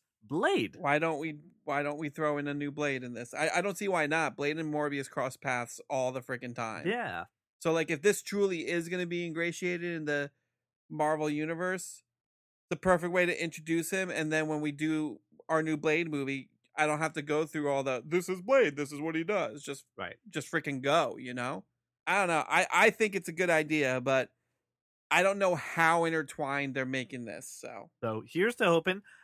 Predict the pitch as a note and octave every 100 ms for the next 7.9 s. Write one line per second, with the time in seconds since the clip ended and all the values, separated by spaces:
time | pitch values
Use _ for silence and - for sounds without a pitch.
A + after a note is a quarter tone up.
0 | - - D3 D#3 G#3 G#3+ A3 B3 D#4 -
1 | C3+ F3 - E3+ - - F3+ G3 A3 A#3+
2 | _ _ _ - E3+ E3+ D3 F3+ G3 A3+
3 | A3+ A3 G#3 F#3+ E3+ D#3 C#3+ C#3 C3+ C3
4 | A#2 A2+ B2 B2+ A#2 D#3+ A3+ A#3 A#3 A#3+
5 | A#3+ G#3+ A3+ F#3+ C#3+ C3 - G#3 G#3 G3+
6 | - D3 D3 G3 F3+ E3 - D3 B2+ C3
7 | B2+ B2 G#2+ G2+ - - _ -